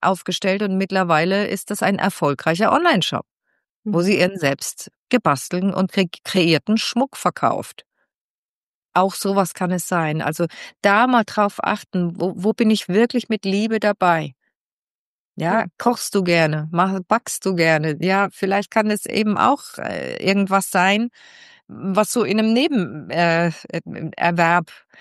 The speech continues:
Speaker 1: Einfach weil du's aus Leidenschaft so schön machst, dass andere sich da unglaublich erfreuen dran. Und der, wir sehen das ja, wenn wir auf, alleine auf Social Media, ähm, gerade solche, äh, selbst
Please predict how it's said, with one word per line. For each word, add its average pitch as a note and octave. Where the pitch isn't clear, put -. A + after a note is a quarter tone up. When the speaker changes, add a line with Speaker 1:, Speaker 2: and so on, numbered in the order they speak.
Speaker 1:
Einfach G#3
weil G#3+
du's A3
aus G3+
Leidenschaft G3+
so A3+
schön A#3+
machst, F#3
dass G#3
andere A3
sich -
da G#3
unglaublich A3
erfreuen G3
dran. D#3
Und G3+
der, A3
wir A3
sehen C4+
das A3
ja, D#3+
wenn F#3
wir G3
auf, -
alleine G3+
auf G3
Social G3+
Media, G3
ähm, E3+
gerade G#3
solche, G#3+
äh, G1+
selbst G3+